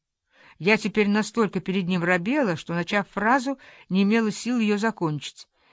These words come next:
Лепетала что-то, мучительно стыдясь всего, что говорю. Это приводило меня в крайнее раздражение. Я, некогда столь уверенная в своих суждениях, уже не знала,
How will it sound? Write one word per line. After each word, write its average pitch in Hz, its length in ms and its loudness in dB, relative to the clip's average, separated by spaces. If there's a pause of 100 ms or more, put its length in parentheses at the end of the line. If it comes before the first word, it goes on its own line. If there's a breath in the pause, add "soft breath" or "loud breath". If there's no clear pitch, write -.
(160 soft breath)
Лепетала 214 600 2
что-то, 254 500 -4 (260 soft breath)
мучительно 214 500 0
стыдясь 190 420 0
всего, 190 300 -4
что 202 180 -6
говорю. 156 460 -4 (680 soft breath)
Это 208 200 -4
приводило 214 440 2
меня 214 220 2
в 214 80 -12
крайнее 247 440 2
раздражение. 170 840 -4 (500 loud breath)
Я, 180 480 2
некогда 185 540 0
столь 214 320 -2
уверенная 196 520 0
в - 60 -8
своих 190 320 -2
суждениях, 170 680 -2
уже 175 200 -2
не 196 120 0
знала, 208 440 0